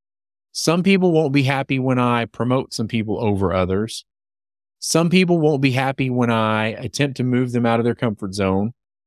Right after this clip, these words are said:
Some people won't be happy when I ask them to sacrifice for the team.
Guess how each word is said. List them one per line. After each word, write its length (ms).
Some 240
people 280
won't 220
be 80
happy 320
when 220
I 440
ask 240
them 140
to 60
sacrifice 600
for 180
the 80
team. 480